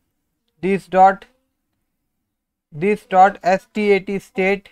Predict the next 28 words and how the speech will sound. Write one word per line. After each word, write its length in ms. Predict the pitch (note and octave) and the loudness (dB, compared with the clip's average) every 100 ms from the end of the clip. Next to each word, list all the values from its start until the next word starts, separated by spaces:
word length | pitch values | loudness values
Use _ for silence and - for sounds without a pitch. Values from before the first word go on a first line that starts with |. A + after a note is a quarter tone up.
| _ _ _ _ _ _ _ _ _ | _ _ _ _ _ _ _ _ _
dot 380 | D3 F3 F#3 F3 - | 0 4 4 2 -2
count, 280 | D3 C3+ A#2 _ _ _ _ _ F#3+ | 0 -2 -8 _ _ _ _ _ -4
मतलब 320 | G3+ C4 C4 _ - | 0 0 -2 _ -6
हमारा 320 | F3+ F#3+ G3 A3 | 2 2 2 0
काउंट 340 | G3 G3+ A3 | 2 2 0
का 140 | A3 G#3 | -2 -2
जो 120 | G3 | 0
वैल्यू 380 | F#3+ F#3 F#3+ G3 | 0 0 0 -2
है 100 | G#3+ | -2
उसके 340 | G3 - A3+ | -4 -4 -2
लिए 220 | G#3 G3+ G#3 | 0 0 -2
ये 260 | F#3+ F#3+ | -2 -6
वाला 280 | F3+ G3 F#3+ | -2 -2 -2
की 180 | G3 F#3+ | -4 -10
लिखना 300 | E3 D3+ D#3+ | -10 -6 -4
होता 320 | C#3+ A#2+ B2+ | -2 -4 -8
है। 80 | A#2 _ _ _ | -12 _ _ _
इनिशियली 480 | E3 F#3+ F#3 G#3+ G#3+ | -6 -4 -2 -2 -2
इसका 240 | A3 - A3 | -6 0 0
वैल्यू 340 | G3+ G3+ G#3 | 2 0 -2
क्या 200 | G3+ G#3 | -2 -2
है, 200 | G3+ G3+ E3+ | -2 -4 -6
ज़ीरो 280 | D3+ D#3+ F#3 | -8 -6 -4
है, 160 | G#3 | -4
तो 120 | G3+ F#3 | -6 -8
यहाँ 240 | D#3 D#3 | -4 -6
पे 120 | D#3 | -6
ये 300 | E3 E3+ G3+ | -10 -8 -8